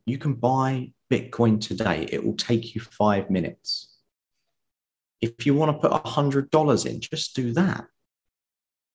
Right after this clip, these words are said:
But at least become part of the ecosystem. I always laugh. I get emails from people saying, "I'm not an investor." I was like, "Have you ever invested money?"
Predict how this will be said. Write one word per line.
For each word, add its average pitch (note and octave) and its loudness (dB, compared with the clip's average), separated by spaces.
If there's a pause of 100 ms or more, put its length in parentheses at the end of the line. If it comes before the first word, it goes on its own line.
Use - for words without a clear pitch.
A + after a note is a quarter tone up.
(460)
But G#2+ 8
at G#2 4 (160)
least - 4 (320)
become A#2 4
part A#2 4
of F2+ 0
the F#2 0
ecosystem. - -8 (1200)
I G#2+ 6
always C3+ 6
laugh. A2 8
I G2 6
get A#2 4
emails F#2+ 4
from F2 -10
people E2+ -6
saying, E2 -2
"I'm A2 8
not A#2+ 8
an A2+ 8
investor." G2 0 (300)
I - -10
was E2+ -2
like, F2 2
"Have F#2 0
you A2 10
ever A#2 6
invested A2+ 4
money?" D3 2